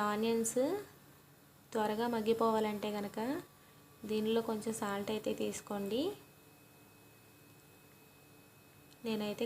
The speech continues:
కల్లుప్పుని అయితే తీసుకున్నానండి. చేపల కూరలో కల్లుప్పు వేస్తే చాలా టేస్ట్ బాగుంటుంది.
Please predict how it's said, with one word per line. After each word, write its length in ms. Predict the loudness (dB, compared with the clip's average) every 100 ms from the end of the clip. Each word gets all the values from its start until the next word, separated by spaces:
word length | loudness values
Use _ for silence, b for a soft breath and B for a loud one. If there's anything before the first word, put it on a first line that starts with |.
| 0
కల్లుప్పుని 420 | 2 2 2 0 0
అయితే 180 | 0 2
తీసుకున్నానండి. 680 | 2 0 -4 -4 -2 -2 -4 -4
చేపల 300 | -6 -2 -2 -2
కూరలో 280 | -2 -4 -4
కల్లుప్పు 320 | -4 -4 -4 -4
వేస్తే 280 | -4 -4 -8 -4
చాలా 240 | -4 -4 -4
టేస్ట్ 260 | -6 -6 -4
బాగుంటుంది. 680 | -4 -2 -4 -4 -6 0